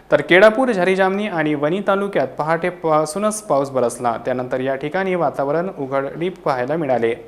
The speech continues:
तर आठ तालुक्यात रिमझिम पावसाची नोंद करण्यात आली. यामुळे जिल्ह्यात सरासरी सात पॉइंट सात मिमी पाऊस नोंदवण्यात आला. इसापूर धरणाच्या जलसाठ्यात वाढ झाल्याने या ठिकाणी पाच गेट पन्नास सेंटीमीटरपर्यंत उघडण्यात आले, तर बुधवारी सायंकाळी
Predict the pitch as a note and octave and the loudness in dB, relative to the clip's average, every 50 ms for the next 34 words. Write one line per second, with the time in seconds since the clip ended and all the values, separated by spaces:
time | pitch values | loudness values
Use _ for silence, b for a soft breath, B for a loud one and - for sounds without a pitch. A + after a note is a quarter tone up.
0 | B B B B B B B B B - E3 E3 - D#3+ E3 G3+ G#3+ C#4 A#3+ B3 | B B B B B B B B B 2 2 4 6 8 8 8 8 8 6 8
1 | A3+ A#3 A#3 A3 A#3+ A#3 A#3+ A#3 A3 G#3 F#3+ F3+ G3+ G3+ G3 G3+ F3+ E3+ E3 - | 8 6 6 6 4 4 6 4 4 2 2 0 -2 0 2 2 2 2 2 0
2 | F3+ F3 G3 F#3 F3 E3 D#3+ D#3+ - E3 D#3+ D#3+ D#3 D#3+ D#3+ D#3+ F3 F#3+ G3 F3 | -2 -2 -2 -2 -2 -2 -2 -2 -2 -2 -2 0 0 0 0 0 -2 -2 -2 -2
3 | D3+ C#3 C3 C3+ C3 C3 C3 D#3+ F#3 G3+ F#3+ C#3+ A#2+ - - D3 C#3+ D3 D3 D3 | -2 -2 -2 -2 -4 -6 -6 -6 -4 -2 -2 -2 -2 -2 -4 -2 -2 -2 -2 -2
4 | E3 E3 E3 E3+ F3 F3 B B B B B B B B B B - - F3+ F3 | -4 -4 -4 -4 -6 -8 B B B B B B B B B B 0 4 6 6
5 | F#3+ - - - - G#3 G#3+ A3 G#3+ A3 A3 - F3+ F3+ F3+ - F#3+ E3+ D#3+ E3 | 6 6 4 0 2 2 2 2 0 -4 -2 0 0 0 0 0 -2 -2 -2 -2
6 | E3+ E3 E3+ D#3+ E3 E3 - F#3 F3 D#3 C#3+ C3+ C#3 C#3 D3 C#3+ D3 D3+ D3 D3+ | -2 0 0 0 0 -2 -2 -4 -4 -2 -2 -2 -2 -2 -2 -2 0 0 2 2
7 | E3+ A3+ B3 - - b b b b b b b b - E3 D#3 - A#3 A#3+ A3+ | 2 0 -2 -4 -12 b b b b b b b b 0 2 4 6 6 6 6
8 | C4 B3+ A#3 A3 G#3+ G#3 G#3+ G#3 G3+ A3+ A3 G#3+ F#3+ F#3 F3+ F3 F3+ F#3+ F3+ F3+ | 6 4 4 4 6 6 4 4 4 4 2 4 4 4 4 4 4 4 4 6
9 | F#3+ F#3+ G3 F3 D#3 D3+ D3+ D#3+ D3+ D#3+ D#3 F3 F#3 F#3+ F3 D3 C#3 C3+ C3 D3+ | 4 4 4 4 4 4 4 4 2 0 0 2 2 2 0 0 0 -2 -2 -4
10 | D3 C#3+ D#3+ D#3 D#3+ D#3+ D#3 D#3+ - D3+ D#3 F3 F3 - F3+ E3 E3 E3 F3 E3+ | -4 -4 -2 -2 -2 -2 -4 -2 0 0 0 0 -2 -4 -6 -4 -2 -2 -2 -4
11 | F#3 E3+ - C#3+ C3+ C#3+ E3 F3+ F3+ F3+ - E3+ E3 D#3+ F3 E3+ E3+ D#3+ F3 E3+ | -4 -6 -6 -6 -4 -4 -4 -4 -4 -4 -6 -6 -6 -4 -4 -4 -4 -2 -4 -4
12 | E3 E3+ E3 E3 D#3+ E3 D#3+ E3+ D#3 C#3 C#3 C#3 D3 D3 C#3+ D#3 C#3+ D3+ F3 G#3 | -4 -4 -4 -2 -2 -2 -2 -2 -2 -2 -4 -4 -6 -4 -2 -2 -2 0 -2 -4
13 | A3+ G#3+ - D3+ C3 B2 B2 C3+ C3 D3 D#3+ F#3 G3+ G#3 F#3 - - D#3 C#3+ C#3+ | -4 -4 -2 0 0 0 -2 -4 -4 0 0 0 2 0 0 -2 -2 -4 -4 -4
14 | C#3+ - G#3 G3+ F#3 D3 G#2 | 0 2 2 4 4 2 0